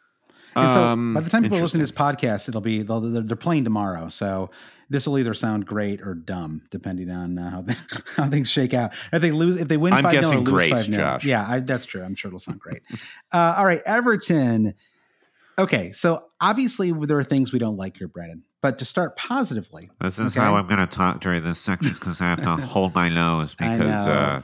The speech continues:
Speaker 2: they're so stinky.
Speaker 1: I know. It's, so they play Chelsea at home in, in thirty-five. Obviously not great. Uh, they play,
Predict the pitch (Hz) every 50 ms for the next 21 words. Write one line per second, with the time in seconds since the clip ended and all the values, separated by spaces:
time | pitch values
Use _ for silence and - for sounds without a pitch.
0 | - - 85 85 - - 95 87 - - - - 92 82 - - 76 73 - -
1 | _ _ _ _ _ _ _ - - _ _ 117 117 113 113 110 104 104 104 104
2 | - 151 147 143 - - - - - - - 165 165 160 - 175 170 - 190 175
3 | 180 - 214 190 165 170 170 170 170 165 156 143 135 131 131 135 127 135 123 123
4 | 120 120 117 117 110 - 117 113 117 - 104 95 95 98 98 101 95 - _ -
5 | - - - - _ _ _ _ _ _ _ - 131 131 131 131 123 - 127 113
6 | 107 101 - - 135 131 135 131 135 135 123 110 123 120 110 104 104 107 107 -
7 | - _ - 151 143 143 139 135 135 135 131 135 131 - _ _ _ _ _ _
8 | _ _ _ _ 160 131 160 160 156 - 190 185 180 180 175 175 -